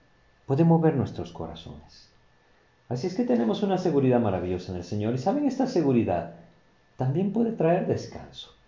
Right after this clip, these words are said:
Descanso porque sabemos que Él nos oye. Descanso porque sabemos que su voluntad es perfecta. Descanso porque sabemos que sus promesas son verdaderas.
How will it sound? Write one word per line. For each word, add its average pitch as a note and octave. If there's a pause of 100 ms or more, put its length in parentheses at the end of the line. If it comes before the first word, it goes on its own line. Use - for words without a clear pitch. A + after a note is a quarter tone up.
(640)
Descanso C3+
porque E3+
sabemos B2+
que G#2+
Él F2+
nos G2+
oye. A#3+ (920)
Descanso B3
porque A3+
sabemos E3
que D3
su D#3
voluntad D3+
es C#3
perfecta. - (760)
Descanso G#2+
porque -
sabemos F#2+
que -
sus -
promesas G2+
son F2
verdaderas. D#2+